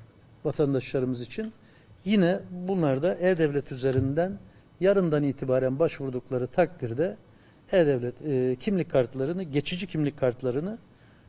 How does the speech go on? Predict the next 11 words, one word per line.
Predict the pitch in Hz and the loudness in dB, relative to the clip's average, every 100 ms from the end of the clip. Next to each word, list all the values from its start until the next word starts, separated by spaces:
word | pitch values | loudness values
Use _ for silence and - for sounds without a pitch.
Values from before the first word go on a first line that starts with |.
| - | 2
oradan | 180 135 175 214 - - 170 | 4 4 0 -6 -12 -2 2
alabileceklerdir. | 151 160 147 127 131 - 131 120 139 208 - - - _ - | 4 4 0 0 -2 -2 -2 -2 -2 -8 -10 -20 -20 _ -6
E, | 151 139 135 160 | -2 0 0 0
başka | 165 - | -2 0
yerlere, | 139 123 127 160 190 - - - | -2 -2 -4 -4 -4 -8 -12 -2
e, | 156 143 135 135 147 | 0 2 0 -2 -4
gitmeye, | 170 - 143 160 196 185 - - - - - - - | -10 -6 -2 -2 -2 -8 -20 -20 -20 -20 -20 -14 -6
e, | 139 139 | -4 -4
gerek, | 131 143 175 - - - - - - - - - - - - - - - - 151 | -2 -2 -2 -6 -16 -18 -20 -20 -20 -20 -20 -20 -20 -20 -20 -20 -20 -20 -12 -6
e, | 127 131 127 | -4 -4 -4
bulunmamaktadır. | 165 151 127 110 107 - 113 | 0 2 2 -2 -4 -8 -14